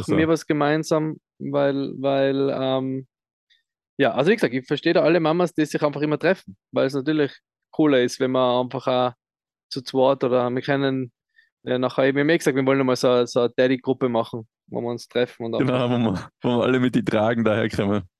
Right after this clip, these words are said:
Speaker 2: alle mit die
Speaker 1: Mit den
Speaker 2: Tragen
Speaker 1: Limas.
Speaker 2: daherkommen und auf die Babys, auf die Kinder schauen. Na, aber das ist cool. Also es macht Spaß. Ich freue mich schon auf den nächsten.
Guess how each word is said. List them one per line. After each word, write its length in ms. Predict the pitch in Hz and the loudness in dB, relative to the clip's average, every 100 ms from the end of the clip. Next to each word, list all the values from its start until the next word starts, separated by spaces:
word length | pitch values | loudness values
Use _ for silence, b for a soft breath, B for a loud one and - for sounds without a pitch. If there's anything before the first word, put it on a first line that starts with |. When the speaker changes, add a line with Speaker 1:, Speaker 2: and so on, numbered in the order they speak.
| - | -2
Speaker 2:
alle 200 | 151 170 | 2 4
mit 140 | 165 | 2
die 40 | 156 | 0
Speaker 1:
Mit 80 | 131 | 2
den 60 | |
Speaker 2:
Tragen 200 | 117 117 | 4 4
Speaker 1:
Limas. 100 | 117 | 4
Speaker 2:
daherkommen 680 | 160 160 160 151 143 139 147 | 4 2 0 0 0 -2 -6
und 360 | 143 139 120 B B B _ _ _ - | -6 -6 -8 B B B _ _ _ -10
auf 160 | 135 | -10
die 80 | - | -8
Babys, 540 | 123 131 131 123 - 120 | 0 2 2 -2 -6 -10
auf 120 | - | -8
die 160 | 135 123 | -8 -8
Kinder 300 | - 143 131 | -4 -2 -2
schauen. 340 | - 110 107 | -2 -2 -2
Na, 160 | 135 220 | 2 2
aber 100 | 226 | 2
das 120 | 220 | 0
ist 200 | 220 - | -2 0
cool. 120 | 156 | 2
Also 140 | 127 151 | 2 0
es 100 | 147 | -2
macht 180 | 165 - | -4 -2
Spaß. 220 | 196 202 | -2 -2
Ich 100 | 170 | -2
freue 180 | 156 170 | 0 0
mich 140 | 190 | 0
schon 120 | 185 | -2
auf 80 | 170 | -4
den 120 | - | -4
nächsten. 540 | 156 165 - 170 170 | -4 -4 -6 -6 -6